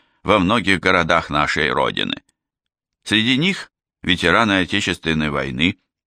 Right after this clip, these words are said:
строители, инженеры, шоферы, научные сотрудники.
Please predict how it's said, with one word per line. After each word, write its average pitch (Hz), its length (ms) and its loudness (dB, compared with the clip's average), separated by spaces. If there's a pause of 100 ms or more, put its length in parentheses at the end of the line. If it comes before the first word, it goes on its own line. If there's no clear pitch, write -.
(220)
строители, 98 920 0
инженеры, 85 760 2
шоферы, - 680 -2 (420)
научные 110 560 2
сотрудники. 104 800 -4